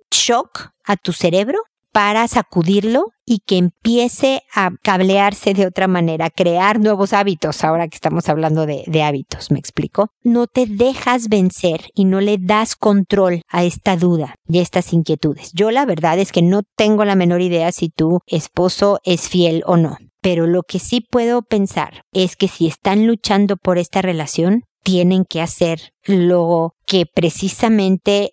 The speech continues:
haga que logren este objetivo. Me gustaría que pusieras a tu marido a escuchar esto también para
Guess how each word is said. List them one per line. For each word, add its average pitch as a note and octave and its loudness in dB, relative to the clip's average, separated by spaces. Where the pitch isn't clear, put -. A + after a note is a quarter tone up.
haga F3+ 0
que F3 0
logren E3 2
este E3 -2
objetivo. - -6
Me G3 4
gustaría G3+ 0
que G3+ -2
pusieras F3 -2
a F#3 -2
tu - -2
marido G3 2
a F#3 0
escuchar F3+ 0
esto B3+ 0
también D#3+ 0
para E3 -2